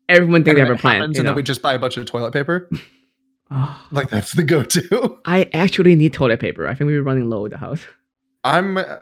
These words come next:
Speaker 2: super pumped that I always get a lot of toilet paper anyway, before this ever happened. I
Speaker 1: Yeah.
Speaker 2: haven't bought toilet paper in, like, a month.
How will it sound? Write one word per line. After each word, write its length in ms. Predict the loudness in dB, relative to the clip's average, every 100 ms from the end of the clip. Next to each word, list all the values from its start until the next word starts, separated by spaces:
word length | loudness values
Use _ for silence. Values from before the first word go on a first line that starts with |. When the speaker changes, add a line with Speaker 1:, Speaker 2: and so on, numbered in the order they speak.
| -14 -10
Speaker 2:
super 400 | -4 -4 -4 -8
pumped 360 | -4 -4 -4
that 200 | -2 -2 0
I 200 | 0 0
always 180 | -4
get 160 | -4 -6
a 40 |
lot 140 | -4 -6
of 100 | -6
toilet 240 | -6 -6
paper 240 | -6 -8 -6
anyway, 340 | -6 -4 -4 -4
before 240 | -4 -2
this 160 | -2 -2
ever 180 | -2 -2
happened. 400 | -2 -4 -6 -6 -6
I 20 |
Speaker 1:
Yeah. 120 | 0
Speaker 2:
haven't 180 | 0 2
bought 180 | 0 -2
toilet 240 | -2 -4
paper 240 | -4 -4 -6
in, 60 |
like, 260 | -4 -8 -6
a 60 | -6
month. 360 | -4 -4 -8